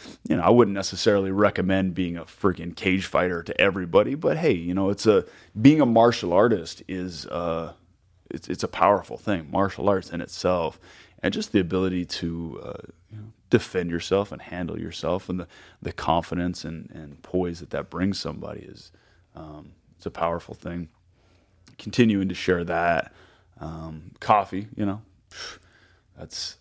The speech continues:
I, I'm digging that gig. Um, food also. Um, I, I've been working with a, with a chef in town in Albuquerque,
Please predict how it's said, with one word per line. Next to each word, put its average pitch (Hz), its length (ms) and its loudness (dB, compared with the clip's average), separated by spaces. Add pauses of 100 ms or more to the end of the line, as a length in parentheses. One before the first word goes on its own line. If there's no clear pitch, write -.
I, 82 240 -6
I'm 90 180 -4
digging 87 360 -2
that 87 240 -4
gig. 90 440 -4 (240)
Um, 80 580 -12 (360)
food 104 500 -2
also. 90 600 -2 (160)
Um, 80 360 -16
I, 82 480 -10 (400)
I've 95 120 -2
been 101 160 6
working 95 400 2
with 92 340 -4
a, 90 380 -6
with 90 160 -10
a 85 40 -12
chef 101 400 2
in 85 120 -10
town 90 540 -4
in 82 100 -10
Albuquerque, 85 840 -10